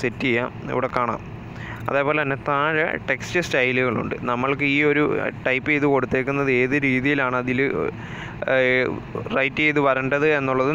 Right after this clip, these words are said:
നിങ്ങൾക്ക് ഇവിടെയായിട്ട് സെലക്ട് ചെയ്യാം. ഇപ്പം നിങ്ങൾക്ക് കാണാം ആനിമേഷൻ രീതിയിൽ വന്ന്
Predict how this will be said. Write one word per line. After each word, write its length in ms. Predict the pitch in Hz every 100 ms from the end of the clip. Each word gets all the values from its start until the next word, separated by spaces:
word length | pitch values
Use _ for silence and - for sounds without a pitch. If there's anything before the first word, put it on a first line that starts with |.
| 156
നിങ്ങൾക്ക് 240 | 135 139
ഇവിടെയായിട്ട് 320 | 127 127 127 127
സെലക്ട് 260 | 123 113 113
ചെയ്യാം. 180 | 117 117 - - - - - - - - - - 147
ഇപ്പം 160 | 143 156 - - -
നിങ്ങൾക്ക് 260 | 156 139 139 151
കാണാം 240 | 143 160 - - - - - - 143
ആനിമേഷൻ 420 | 143 143 143 151 143
രീതിയിൽ 300 | 135 147 151 139
വന്ന് 220 | 127 139